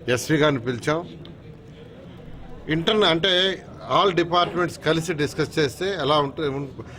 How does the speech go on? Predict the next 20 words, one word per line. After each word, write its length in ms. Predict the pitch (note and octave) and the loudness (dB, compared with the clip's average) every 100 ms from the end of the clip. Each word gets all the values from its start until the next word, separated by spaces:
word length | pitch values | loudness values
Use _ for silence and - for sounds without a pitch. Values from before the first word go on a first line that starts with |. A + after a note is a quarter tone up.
| - | -8
అంటే 120 | C#3 D3+ | -4 -2
సొల్యూషన్స్ 540 | D3+ E3 E3 E3 D3+ | 0 0 0 0 0
వస్తాయనే 340 | C#3 - C3+ | -2 -2 -2
ఉద్దేశంతో 580 | C3 C3 D3+ - D#3 B2 | -2 0 -2 -2 -2 0
అందరిని 260 | B2 D3 C#3 | 0 -2 -2
పిలిచాను. 500 | B2+ A#2 C#3 D#3+ G3+ - - - - - | -6 -2 0 0 -2 -8 -14 -14 -14 -6
అదేవిధంగా 920 | D3+ E3+ G3 F#3+ F#3 D#3 D3+ D3+ D3 - - - - D#3+ | 0 2 4 4 2 4 4 2 -2 -10 -18 -18 -6 -2
Secretary 400 | D3+ F3+ D#3+ E3+ | 0 0 2 2
of 360 | D#3 B2+ - C3+ B2+ C3 - C3+ | 2 2 -2 -2 -2 -4 -6 -8
Municipal 320 | C#3+ D#3 C#3 | -4 0 0
Administration 800 | A#2+ C#3+ C3 D3 B2+ B2 B2 A#2 A2+ - - - | 0 -2 -2 -4 -4 -4 -6 -6 -8 -16 -14 -4
కాన్ఫరెన్స్ 440 | A#2 C3 D3 C#3+ | -2 -2 -2 -4
తీసుకున్నాం. 560 | C#3 B2 - C#3+ C#3+ E3 - - - - - - | -6 -8 -4 -2 -2 -4 -10 -16 -18 -16 -16 -4
టౌన్ 240 | C3 D#3+ E3+ | 2 2 4
ప్లానింగ్ 320 | E3 E3 D#3 | 4 4 2
డైరెక్టర్ 380 | D3 C#3+ C3+ B2 | 2 0 -2 -6
ఉజ్జలత 400 | G#2 C#3+ C#3+ C3+ | -2 0 2 0
కూడా 380 | B2 C3+ C3 A#2 | 0 2 2 0
కాన్ఫరెన్స్ 500 | - B2 B2 B2+ - | -2 -4 -4 -6 -6
తీసుకున్నాం. 560 | A#2+ - C3 D3+ E3 | -6 -4 -4 -4 -6